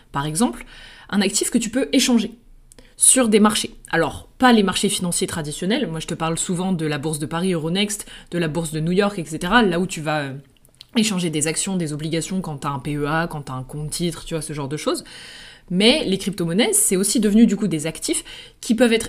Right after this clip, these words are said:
échangés sur des marchés, marchés qui ne sont pas régulés. Euh, donc ça veut dire que, bah, justement, vu qu'en fait, grâce à la technologie blockchain, et t'inquiète pas, si t'as jamais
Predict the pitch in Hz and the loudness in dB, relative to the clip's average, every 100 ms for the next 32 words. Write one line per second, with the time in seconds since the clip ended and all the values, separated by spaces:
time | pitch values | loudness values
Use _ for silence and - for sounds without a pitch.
0 | - 254 247 233 233 170 160 165 170 - | 0 2 4 4 2 -2 -2 -2 -2 0
1 | 277 226 - 220 185 - 147 - 214 220 | 4 4 4 -4 -4 -10 -8 0 4 4
2 | 202 214 - - - - - 151 165 165 | 4 2 -2 -10 -20 -20 -12 -2 0 2
3 | 170 160 - 160 196 - 180 190 240 233 | 2 -2 -6 -2 0 0 0 2 2 2
4 | 165 160 202 - 247 254 170 240 285 196 | 2 0 0 2 4 4 2 -2 -2 -4
5 | 233 214 - - _ _ 175 190 269 202 | -4 -4 -6 -20 _ _ -6 0 2 2
6 | 160 151 156 175 170 170 190 208 - - | -2 -6 -10 -6 -4 -2 0 -2 -4 -8
7 | 160 175 - 175 135 80 - _ _ _ | -4 -4 -6 -4 -4 -8 -18 _ _ _
8 | - - - _ - 160 196 202 202 - | -20 -20 -20 _ -8 -2 0 0 -2 0
9 | 143 - - - 143 180 202 202 196 - | 0 0 -4 -4 -4 0 4 4 4 0